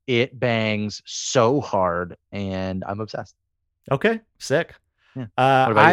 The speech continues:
Speaker 1: you?
Speaker 2: I, I went back to a band that, uh, I think a lot of people got really into in, like, their, like, middle school, high school years.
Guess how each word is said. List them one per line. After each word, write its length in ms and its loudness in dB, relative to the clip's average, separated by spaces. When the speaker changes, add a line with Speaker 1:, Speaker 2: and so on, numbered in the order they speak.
Speaker 1:
you? 180 4
Speaker 2:
I, 140 4
I 40 6
went 220 2
back 200 4
to 100 4
a 40 4
band 460 2
that, 400 6
uh, 400 2
I 80 0
think 200 0
a 100 4
lot 320 2
of 120 0
people 580 -2
got 200 0
really 340 2
into 360 0
in, 100 -2
like, 140 -4
their, 140 -4
like, 160 -2
middle 280 -2
school, 460 0
high 140 2
school 260 -2
years. 480 -2